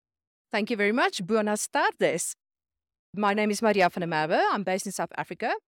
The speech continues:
and I'm a co-investigator in the vepa project. So vepa stands for Verbal Autopsy with Participatory Action Research. Our project is based in Mpumalanga Province, the northeastern corner of South Africa,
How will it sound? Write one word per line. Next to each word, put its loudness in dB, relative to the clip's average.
and 0
I'm 0
a -4
co-investigator 0
in 0
the 0
vepa 2
project. -6
So -2
vepa -2
stands -6
for -2
Verbal 0
Autopsy -4
with 2
Participatory 0
Action -2
Research. -4
Our 2
project 2
is -2
based 0
in -2
Mpumalanga 0
Province, -6
the 0
northeastern 0
corner 2
of 0
South 0
Africa, -4